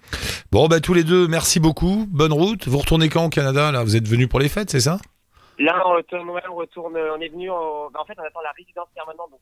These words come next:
Speaker 2: c'est très long. Donc, euh, là, on, on pense la recevoir d'ici, euh, d'ici mars, avril maximum, mais, euh, là, on retourne mi-février pour, euh, pour reprendre la vie là-bas parce que, personnellement, moi, Florian, je me, je me vois pas, euh,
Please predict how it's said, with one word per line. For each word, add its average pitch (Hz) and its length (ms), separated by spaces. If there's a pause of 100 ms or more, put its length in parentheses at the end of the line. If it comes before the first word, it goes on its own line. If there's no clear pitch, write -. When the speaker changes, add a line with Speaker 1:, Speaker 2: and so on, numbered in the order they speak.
Speaker 2:
c'est 143 160
très 143 100
long. 156 160 (1400)
Donc, 143 280
euh, 143 280
là, 156 200
on, 143 380
on - 60
pense 175 240 (100)
la 147 140
recevoir 151 480
d'ici, 143 440
euh, 131 80
d'ici 135 380
mars, 139 240
avril 139 420
maximum, 147 640
mais, 139 160
euh, 127 160
là, 151 140
on - 20
retourne 143 320
mi-février 143 640
pour, 127 160
euh, 127 60 (280)
pour 123 120
reprendre 135 260
la 131 60
vie 127 100
là-bas 131 240
parce 139 140 (120)
que, 127 60 (480)
personnellement, 160 560
moi, 160 260
Florian, 156 260
je 160 40
me, 147 160
je 143 120
me 139 40
vois 139 160
pas, 151 400
euh, 113 180